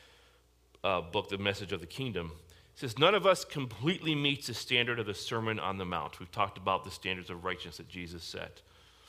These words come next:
But at the same time, if we are true believers,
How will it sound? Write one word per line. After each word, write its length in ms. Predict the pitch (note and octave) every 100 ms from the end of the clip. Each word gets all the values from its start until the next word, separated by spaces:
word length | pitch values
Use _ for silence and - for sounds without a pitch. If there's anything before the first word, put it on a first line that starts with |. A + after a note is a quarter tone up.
| - - - - - _ -
But 120 | B2+
at 40 |
the 60 | A#2
same 340 | - F3 G3+
time, 480 | A3 E3 A2+ A2 C3 -
if 200 | C3 -
we 120 | D3
are 100 | C#3
true 300 | - - F3
believers, 680 | D#3+ D#3+ D3 G#2 F#2+ G2